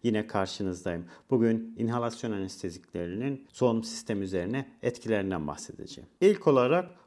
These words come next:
mukosilyer fonksiyonun, normal mukosilyer fonksiyona baktığımız zaman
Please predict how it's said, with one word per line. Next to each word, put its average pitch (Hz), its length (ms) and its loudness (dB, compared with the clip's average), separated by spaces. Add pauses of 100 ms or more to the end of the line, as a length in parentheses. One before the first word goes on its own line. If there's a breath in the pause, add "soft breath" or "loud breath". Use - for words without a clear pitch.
mukosilyer 147 720 2
fonksiyonun, 123 760 -2 (220)
normal 175 360 4
mukosilyer 147 800 2
fonksiyona 139 540 0
baktığımız 139 540 0
zaman 127 380 0